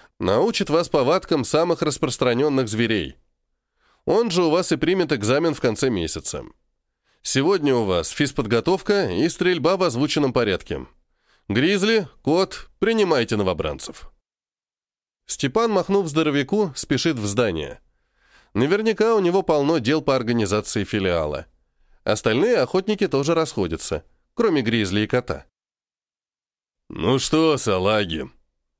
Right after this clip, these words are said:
Оскаливается в широченной ухмылке Гризли. Громила показательно хрустит толстыми, как канаты, пальцами.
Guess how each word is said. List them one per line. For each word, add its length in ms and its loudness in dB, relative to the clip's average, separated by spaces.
Оскаливается 840 0
в 40 -4
широченной 640 0
ухмылке 480 -2
Гризли. 500 -4
Громила 640 2
показательно 680 0
хрустит 480 -2
толстыми, 480 0
как 200 -2
канаты, 340 0
пальцами. 600 -4